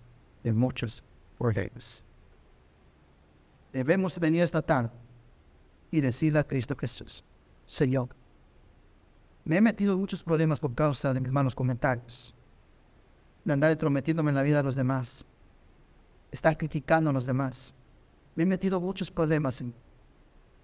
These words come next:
Y ahora he entendido que tal vez yo las críticas que estoy recibiendo en la actualidad es porque así como yo lastimé a aquellas personas, ahora estoy sintiendo el dolor, estoy sintiendo el enojo,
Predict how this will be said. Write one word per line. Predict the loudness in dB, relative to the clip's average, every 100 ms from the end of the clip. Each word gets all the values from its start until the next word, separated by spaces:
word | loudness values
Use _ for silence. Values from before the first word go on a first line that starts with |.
| _ -2
Y |
ahora | 4 4 4
he |
entendido | 2 2 2 2 0 0
que | -2
tal | 2 2
vez | 2
yo | 2 2
las | 2 2
críticas | 0 -2 -2
que | -2
estoy | -4
recibiendo | -4 -2 0 2
en |
la | 0
actualidad | 0 -2 2 4 2 0 _ _ _ _ _ -20 _ -8
es | -8
porque | -4 -4 2 2
así | 2 -2
como | 0 0
yo | 2
lastimé | 0 0 0
a |
aquellas | 0 0 -2
personas, | -2 -4 -2 -2 -2 -6 -14 -18 _ _ _ _
ahora | 4 6
estoy | 2 -4
sintiendo | -2 -2 0 0
el | 0
dolor, | 0 0 2 2 4 2 -2 -10 -20 -20 _ -20 _ -10
estoy | -4 -2
sintiendo | 0 -2 0 2 4
el | 4
enojo, | 4 2 2 2 -2